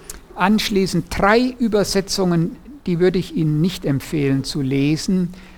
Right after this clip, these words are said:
Ähm, diese drei Übersetzungen sind bewusst verfälscht worden. Eben schon die hier genannte Neue Weltübersetzung der Zeugen Jehovas ist nicht zu empfehlen.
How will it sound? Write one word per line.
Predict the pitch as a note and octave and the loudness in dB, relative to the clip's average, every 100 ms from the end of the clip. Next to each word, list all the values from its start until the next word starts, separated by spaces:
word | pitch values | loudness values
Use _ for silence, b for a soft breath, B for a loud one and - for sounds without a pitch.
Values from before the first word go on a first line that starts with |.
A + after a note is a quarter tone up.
| B - - | B -20 -6
Ähm, | G3 D#3 D3+ - | 0 0 0 0
diese | A3 G3+ A3+ | 0 0 -2
drei | - F3 E3+ | -2 0 2
Übersetzungen | G3 F#3 F3+ - E3+ - F#3 D#3+ D#3 | 2 0 0 0 -4 -4 -2 0 0
sind | - F3+ F3 E3+ | 0 -2 -2 -2
bewusst | D#3 C3+ F#3+ - | -2 0 -2 -4
verfälscht | - E3 E3 C#3+ - - E3 | -6 -4 -2 -4 -4 -8 -8
worden. | C3 - C#3 C3+ - B B B B - - - - | -8 -10 -14 -14 -18 B B B B -20 -20 -12 0
Eben | G3 A3+ | 2 2
schon | F#3+ G#3 G3 F#3 | 0 2 2 2
die | E3+ | 0
hier | B2 F3 | 0 0
genannte | F3 D#3+ E3 F3+ D#3+ | 2 2 2 0 0
Neue | D3+ D3 B2 | 0 0 0
Weltübersetzung | C#3+ D3 E3+ D#4 F#3+ G#3 - G#3 - A3+ G3+ | 0 0 0 -4 -4 -2 -4 -6 -4 -2 0
der | D#3+ | -2
Zeugen | - F3+ D#3 | -2 0 0
Jehovas | D3 D#3 G3 F3 | 0 0 0 -4
ist | F3+ - | -6 -4
nicht | E3+ - - | -4 -4 -6
zu | D#3 | -4
empfehlen. | B2+ A#2 - B2 C#3+ B2+ | -4 -4 -8 -8 -10 -14